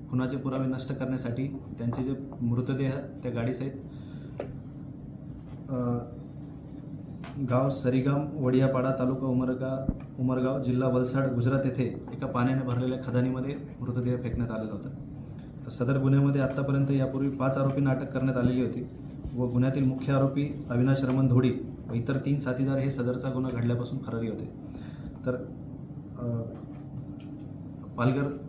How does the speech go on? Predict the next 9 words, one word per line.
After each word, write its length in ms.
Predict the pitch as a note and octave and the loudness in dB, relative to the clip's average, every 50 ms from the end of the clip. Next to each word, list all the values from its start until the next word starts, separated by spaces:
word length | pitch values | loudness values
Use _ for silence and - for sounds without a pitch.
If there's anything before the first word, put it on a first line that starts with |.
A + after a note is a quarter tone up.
| - - - - | -12 -12 -10 -10
अ, 360 | B2+ A#2+ A#2 A#2 A2+ - - | -8 -6 -4 -4 -4 -6 -6
एसपी 260 | - - - - C#3+ | -6 -8 -4 0 0
ऑफिस, 360 | C3+ - - D3 - - - - - - - - - - - | 2 2 0 -2 -4 -6 -8 -10 -12 -12 -12 -12 -10 -8 -4
ॲडिशनल 340 | B2 B2 B2 - C3+ B2+ B2+ | -4 -4 -2 -2 -2 -2 -2
एसपी, 480 | B2 - - C3 B2+ B2+ B2+ - - - - - - - - | -2 -2 -2 0 0 0 0 -2 -6 -8 -10 -10 -12 -12 -10
अ, 180 | - B2+ B2 A#2+ A#2 | -10 -8 -8 -8 -6
श्री 180 | - B2 B2 | -4 0 2
नरळे 340 | A#2+ A#2+ A#2+ A#2+ B2+ C3 C3+ - - - - - - - - - - B2+ | 4 6 6 6 4 2 2 -2 -4 -8 -8 -10 -10 -12 -10 -8 -6 -2
व 80 | B2 B2 | -2 -2